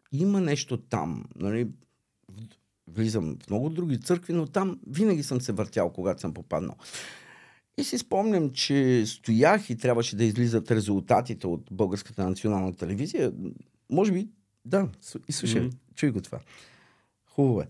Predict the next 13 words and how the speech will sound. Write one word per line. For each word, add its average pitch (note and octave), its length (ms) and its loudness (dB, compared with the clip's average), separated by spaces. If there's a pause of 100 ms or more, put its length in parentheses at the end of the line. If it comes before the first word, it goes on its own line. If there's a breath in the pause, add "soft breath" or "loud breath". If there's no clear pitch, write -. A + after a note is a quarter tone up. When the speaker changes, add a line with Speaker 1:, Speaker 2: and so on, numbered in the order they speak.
(520 loud breath)
Speaker 1:
А, D3+ 320 10
и E3 180 6
стоях A#3+ 400 6
там A#3+ 300 8
и, D#3+ 500 6
а, C#3+ 320 10
чаках F#3 680 4
и C#3+ 160 6
от, C#3 300 4
а, B2+ 140 10
Б A#2+ 180 6
Н D3 120 6
Т - 160 2